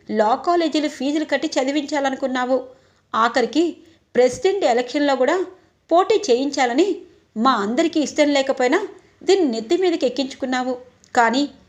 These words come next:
ఇదేం చేసింది? దీని పాడు బుద్ధితో మన ఇంట్లో ఉన్న యాభై లక్షలు దొంగతనం చేసింది. అలాంటిది రేపు లాయర్ అవుతే చాలామంది న్యాయంగా ఉన్న వాళ్ళకి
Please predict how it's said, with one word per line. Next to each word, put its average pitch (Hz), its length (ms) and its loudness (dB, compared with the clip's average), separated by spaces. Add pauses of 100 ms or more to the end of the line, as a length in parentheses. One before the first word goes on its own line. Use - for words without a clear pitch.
(240)
ఇదేం 254 460 2
చేసింది? 262 540 -4 (360)
దీని 208 260 -2
పాడు 214 400 0
బుద్ధితో 262 560 -2 (320)
మన 285 160 2
ఇంట్లో 262 420 0
ఉన్న 277 200 -2
యాభై 247 500 -2
లక్షలు 285 440 -2 (320)
దొంగతనం 330 600 0
చేసింది. 262 500 -2 (400)
అలాంటిది 214 440 2
రేపు 214 500 0 (260)
లాయర్ 240 440 2
అవుతే 285 460 0 (320)
చాలామంది 294 920 0 (240)
న్యాయంగా 294 540 2
ఉన్న 269 220 0
వాళ్ళకి 277 500 0